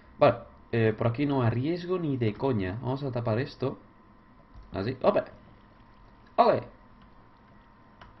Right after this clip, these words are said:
Ahí hay otro, vale, vamos a ir a tapar esto también. Ya. Vamos a pegar un par de tortas. Toma y toma, ¡ole! Vale, minita, minita, minita. Vale, pues vamos a aguantar un poquitín más. Venga,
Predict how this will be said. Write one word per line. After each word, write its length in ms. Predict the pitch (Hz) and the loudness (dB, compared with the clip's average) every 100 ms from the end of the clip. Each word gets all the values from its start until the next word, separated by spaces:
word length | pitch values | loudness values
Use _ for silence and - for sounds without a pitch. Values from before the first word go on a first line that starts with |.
| - - - | -20 -18 -4
Ahí 140 | 139 | 0
hay 200 | 135 120 | 2 2
otro, 320 | 147 180 196 | 0 2 2
vale, 140 | 170 104 | 4 4
vamos 260 | 110 113 113 | 2 0 0
a 40 | |
ir 80 | 110 | -2
a 40 | |
tapar 240 | 104 107 110 | -2 0 0
esto 240 | 117 110 | 0 -4
también. 400 | 104 107 143 160 - - - | -4 -2 -4 -6 -12 -18 -10
Ya. 340 | 147 160 226 240 - - - - - - - - - - - | -6 0 0 0 -10 -20 -20 -20 -20 -20 -20 -20 -20 -20 -10
Vamos 140 | - 147 | -4 -2
a 40 | |
pegar 200 | 135 127 | 0 2
un 140 | 117 | 2
par 120 | 113 107 | 2 0
de 100 | 101 | 0
tortas. 520 | 135 139 190 - - - - - - - - - - - - - - | 0 0 -2 -4 -16 -20 -20 -20 -20 -20 -20 -20 -20 -20 -20 -20 -10
Toma 240 | - 190 190 | -4 -2 -2
y 40 | |
toma, 300 | - 143 - - - - | -2 -4 -6 -14 -2 4
¡ole! 240 | 196 139 - - - - - | 6 4 -4 -20 -20 -20 0
Vale, 160 | 160 - - - - | 2 2 -2 -20 -10
minita, 420 | 131 185 240 - 214 | 2 2 2 2 4
minita, 380 | 214 214 214 | 4 2 2
minita. 420 | 214 196 202 151 147 | 2 2 2 4 6
Vale, 140 | 139 | 6
pues 80 | 110 | 4
vamos 160 | 139 | 2
a 20 | 147 | 2
aguantar 240 | 135 127 | 2 2
un 80 | 117 | 2
poquitín 280 | 107 - 90 | 0 -2 -2
más. 260 | 90 - - - - - - | -2 -6 -18 -20 -20 -20 -8
Venga, 220 | 117 98 | -4 -4